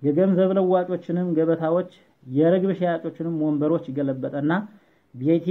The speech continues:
የጸሎ-፣ የጸሎት ቤት ነው፣ የጸሎት ቤትም ትባላለች ተብሎ ተጽፏል፣ እናንተ ግን የወንበዴዎች ዋሻ አደረጋችኋት" ብሎ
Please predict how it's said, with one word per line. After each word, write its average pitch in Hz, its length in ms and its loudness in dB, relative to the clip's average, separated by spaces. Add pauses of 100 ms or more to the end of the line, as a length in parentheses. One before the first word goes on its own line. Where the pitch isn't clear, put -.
(120)
የጸሎ-፣ 175 420 2
የጸሎት 151 420 0
ቤት 165 240 0
ነው፣ 113 140 -10 (600)
የጸሎት 156 340 0
ቤትም 160 280 0
ትባላለች 151 680 0
ተብሎ 139 340 -4
ተጽፏል፣ 135 480 -6
እናንተ 160 460 2
ግን 226 180 2 (440)
የወንበዴዎች 185 840 2
ዋሻ 160 280 -2 (120)
አደረጋችኋት" 160 760 -6
ብሎ 143 140 -4